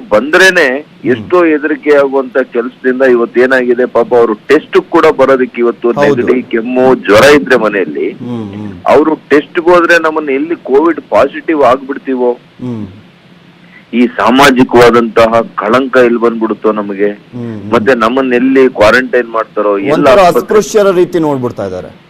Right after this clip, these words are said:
Speaker 1: ಆ, ಈ ರೀತಿಯಲ್ಲಿ ಖಂಡಿತವಾಗಿಯೂ ಕೂಡ ಇದು ನಾವು ಬಹಳಷ್ಟು ಅರಿವು ಮೂಡಿಸ್ಬೇಕು ಅಂತ ಪ್ರಯತ್ನ ಪ್ರಾರಂಭ ಏನ್ ಮಾಡಿದ್ವಿ,
Speaker 2: ಹ್ಮ್, ಹ್ಮ್.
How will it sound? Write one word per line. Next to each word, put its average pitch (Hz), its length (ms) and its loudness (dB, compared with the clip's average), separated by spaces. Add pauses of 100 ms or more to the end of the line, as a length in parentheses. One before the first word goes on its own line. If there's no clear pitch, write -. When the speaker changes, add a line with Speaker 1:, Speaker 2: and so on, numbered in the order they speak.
(140)
Speaker 1:
ಆ, 202 200 2
ಈ 160 300 -4
ರೀತಿಯಲ್ಲಿ 185 840 -2 (100)
ಖಂಡಿತವಾಗಿಯೂ 160 760 -2
ಕೂಡ 151 180 -6
ಇದು 135 680 0
ನಾವು 135 540 2
ಬಹಳಷ್ಟು 117 580 0
ಅರಿವು 139 340 4
ಮೂಡಿಸ್ಬೇಕು 139 680 0
ಅಂತ 139 220 0
ಪ್ರಯತ್ನ 123 640 0 (100)
ಪ್ರಾರಂಭ 117 600 2
ಏನ್ 120 260 0
ಮಾಡಿದ್ವಿ, 101 600 -2 (140)
Speaker 2:
ಹ್ಮ್, 117 240 -8
ಹ್ಮ್. 101 260 -10